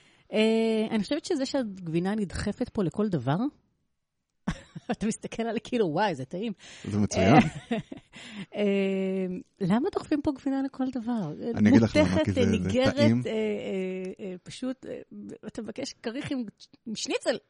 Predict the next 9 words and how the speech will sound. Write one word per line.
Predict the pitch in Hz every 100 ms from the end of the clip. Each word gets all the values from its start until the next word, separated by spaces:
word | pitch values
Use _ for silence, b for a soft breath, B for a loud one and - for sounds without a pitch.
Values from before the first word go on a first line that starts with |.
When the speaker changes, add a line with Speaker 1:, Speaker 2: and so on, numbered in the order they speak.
| -
Speaker 1:
מ-, | 220 233 240
מופיעה | 254 - - 233
שם | 254
הגבינה. | 226 175 202 196 -
מ-, | 185 233 240 240
מה, | 269
איך | -
זה | -
קשור? | - - 571 508 156